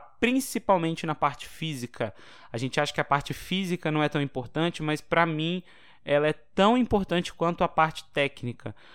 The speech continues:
Porque se você tiver bem fisicamente, é, o voleibol, é a, a fala da Sheila, né? Se ela tiver bem fisicamente, o voleibol vem naturalmente, porque todas elas são talentosas, todas elas têm potencial,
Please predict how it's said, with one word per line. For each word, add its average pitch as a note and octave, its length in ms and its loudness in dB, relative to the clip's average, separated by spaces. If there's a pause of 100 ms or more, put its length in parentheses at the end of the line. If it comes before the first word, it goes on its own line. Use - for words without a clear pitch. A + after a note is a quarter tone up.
(140)
Porque - 200 -6
se - 140 -6
você F3+ 220 0
tiver F3+ 240 2
bem F#3 200 2
fisicamente, E3+ 960 0 (380)
é, C3 100 2
o C3+ 120 0
voleibol, E3 800 4
é D3 160 4
a, - 20 4
a D3 200 -2
fala E3+ 240 6
da F#3 120 2
Sheila, D3 440 0
né? E3 220 0 (240)
Se - 80 -12
ela D3 100 4
tiver D#3 200 2
bem F3+ 180 2
fisicamente, F#3 560 0
o - 20 -2
voleibol G3 440 6
vem F3 200 4
naturalmente, G#3 840 2
porque D#3 240 -6
todas A#3 340 4
elas F#3 220 4
são F3+ 120 0
talentosas, C3+ 640 0
todas F#3+ 300 0
elas F3+ 220 2
têm E3 120 -4
potencial, C#3+ 720 -2